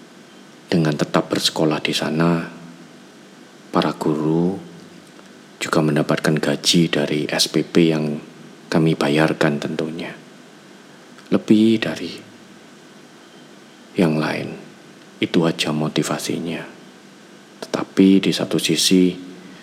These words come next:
konsistensi, komitmen untuk mengajari band harus lebih baik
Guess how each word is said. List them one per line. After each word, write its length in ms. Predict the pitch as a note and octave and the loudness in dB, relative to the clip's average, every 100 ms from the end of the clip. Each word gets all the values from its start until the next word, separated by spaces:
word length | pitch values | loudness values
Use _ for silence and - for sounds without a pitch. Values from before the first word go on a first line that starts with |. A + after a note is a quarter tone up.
| - - - - - - - - - - - - | -20 -20 -20 -20 -20 -20 -20 -20 -20 -20 -16 0
konsistensi, 1040 | E2+ D#2 E2 - E2 D#2+ - F#2+ F2+ F2 | 2 2 0 2 0 0 0 4 4 4
komitmen 560 | E2+ D#2+ D#2 - F2 D#2+ | 0 2 0 4 4 4
untuk 400 | D#2+ D#2 C#2 - - - - - | 2 2 2 -2 -8 -20 -6 4
mengajari 560 | G2 E2+ D#2+ D#2 D2+ | 6 6 4 2 0
band 320 | - D#2+ E2+ F2+ - - - - - - - - - - - - - - - - - - - - - - - | 0 0 0 -2 -8 -16 -20 -20 -20 -20 -20 -20 -20 -20 -20 -20 -20 -20 -20 -20 -20 -20 -20 -20 -20 -12 0
harus 320 | E2+ E2+ E2+ | 0 0 0
lebih 240 | E2 D#2+ | 0 0
baik 380 | - D#2 D#2+ | 0 0 0